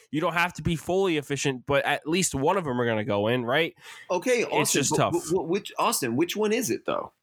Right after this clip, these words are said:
Speaker 2: Right? Like, wh-,
Speaker 1: I
Speaker 2: which is it? I, I don't, I don't mean to, to say, I don't mean to be, like,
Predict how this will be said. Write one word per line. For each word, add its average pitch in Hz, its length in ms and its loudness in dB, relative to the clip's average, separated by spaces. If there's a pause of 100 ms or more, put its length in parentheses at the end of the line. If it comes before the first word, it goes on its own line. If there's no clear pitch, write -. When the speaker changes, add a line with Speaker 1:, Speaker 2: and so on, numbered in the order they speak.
(100)
Speaker 2:
Right? 139 320 0
Like, 127 180 2 (140)
wh-, 147 40 4
Speaker 1:
I - 120 2
Speaker 2:
which 143 320 2
is 165 220 2
it? - 220 -2 (1040)
I, 135 180 2
I 156 80 6
don't, - 160 2
I 156 60 2
don't 180 140 0
mean 175 260 2
to, 143 240 2
to 135 160 0
say, 131 500 0
I 131 80 0
don't 139 140 0
mean 135 180 2
to 123 60 0
be, 117 220 0
like, 98 340 0